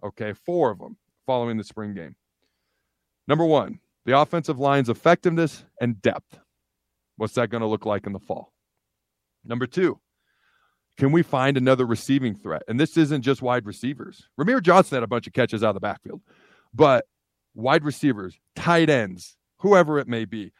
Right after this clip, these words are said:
I watched Roy Helu set the Redskins receiving record, okay, in D C with fourteen receptions on fourteen checkdowns <laughs> from Beck, who is our quarterback.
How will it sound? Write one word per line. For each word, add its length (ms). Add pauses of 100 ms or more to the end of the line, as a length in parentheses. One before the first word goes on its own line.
I 120
watched 300
Roy 220
Helu 300
set 240
the 100
Redskins 460
receiving 460
record, 400 (680)
okay, 320
in 60
D 160
C 220
with 140
fourteen 360
receptions 720 (340)
on 100
fourteen 440
checkdowns 720 (120)
<laughs> 320
from 200
Beck, 240
who 100
is 100
our 120
quarterback. 520